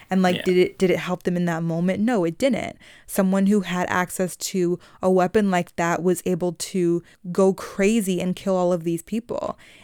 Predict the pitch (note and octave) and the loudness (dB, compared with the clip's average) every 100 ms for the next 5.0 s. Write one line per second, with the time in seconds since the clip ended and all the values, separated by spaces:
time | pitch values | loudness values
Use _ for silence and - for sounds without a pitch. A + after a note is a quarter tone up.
0 | _ F#3 F#3+ F#3+ F#3+ F#3+ G#3+ F3+ - G3 | _ 0 0 0 -2 0 -2 -4 -2 0
1 | G3 G3 F#3+ F#3+ F#3 F3+ F3+ F3 F3 F3 | 2 2 2 0 0 -4 -6 -2 -2 -2
2 | F3 F3 F3+ - F#3 F#3 F3+ E3 F#3+ F#3+ | -2 -2 -2 -2 -2 -2 -2 0 0 -2
3 | F#3 - - - F#3 F#3 F3 E3+ F3+ - | -4 -6 -12 -8 -6 -6 -6 -4 -4 -6
4 | F#3 - F3 E3+ E3+ E3+ - - - F#3+ | -8 -6 -6 -4 -2 -4 -6 -8 -8 -10